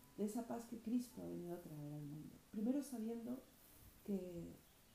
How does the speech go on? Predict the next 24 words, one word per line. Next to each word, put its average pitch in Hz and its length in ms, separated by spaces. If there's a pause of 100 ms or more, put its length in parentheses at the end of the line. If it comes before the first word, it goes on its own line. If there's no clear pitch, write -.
(200)
en 196 100
el 180 100
mundo 220 320
hay 208 120
mucha 247 260
imperfección 202 600
todavía, 165 500 (1080)
porque 180 280
nosotros 202 420
los 185 120
seres 196 280
humanos 190 600 (1400)
estamos 220 460
todavía 196 640 (160)
llenos 196 340
de 165 360 (180)
imperfección, 190 920
de 180 100
tendencia 170 500
al 170 60
pecado 175 440
y 165 80
al 151 100
mal, 160 240